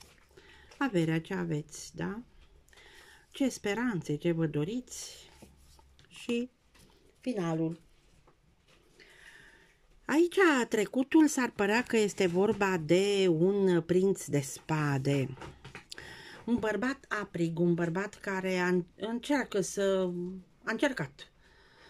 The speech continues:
să vă impună anumite reguli, să vă ceară ceea ce consideră că este dreptul lui și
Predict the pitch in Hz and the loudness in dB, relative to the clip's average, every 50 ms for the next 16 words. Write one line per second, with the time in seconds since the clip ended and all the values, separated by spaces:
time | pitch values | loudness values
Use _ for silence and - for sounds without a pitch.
0 | - - _ - - 233 220 208 214 208 202 190 175 165 - 285 311 262 190 147 | -20 -20 _ -6 -4 -4 -2 0 0 2 2 2 2 0 0 2 2 2 2 0
1 | 135 139 - - 175 180 180 202 233 240 - 175 143 135 151 190 233 214 170 147 | -2 -6 -4 0 2 4 4 2 0 -2 -4 -4 -2 0 0 -2 -2 -2 -4 -6
2 | 135 - - - - - - - - - - - - - 202 190 175 180 170 165 | -8 -8 -12 -18 -20 -20 -20 -20 -20 -20 -18 -14 -6 -2 0 2 2 2 0 -2
3 | - - - - - - - - - - - 320 320 349 330 277 185 165 139 135 | -4 -10 -20 -20 -20 -20 -20 -16 -4 0 2 2 4 2 2 0 -2 -4 -6 -8
4 | 135 - - - - _ _ _ _ _ - - 247 233 202 190 175 - 196 196 | -10 -14 -16 -20 -20 _ _ _ _ _ -6 -2 0 0 0 -2 -2 -2 -4 -4
5 | - 175 165 165 160 - 277 247 196 185 160 147 147 143 - - - 160 165 180 | -4 -2 -2 -2 -2 -4 -6 -4 -2 -2 -2 -2 -4 -8 -8 -4 -2 0 2 2
6 | 185 175 - - 160 147 156 196 214 - - - 156 139 135 135 160 196 240 262 | 0 0 -2 -2 -2 0 0 0 0 -2 -2 -2 0 0 0 2 2 2 2 0
7 | - - - _ _ _ - - - - - - - - - - - _ - - | -2 -6 -16 _ _ _ -20 -20 -20 -20 -20 -20 -20 -20 -20 -20 -20 _ -14 -12
8 | - - - 320 311 | -6 0 2 2 2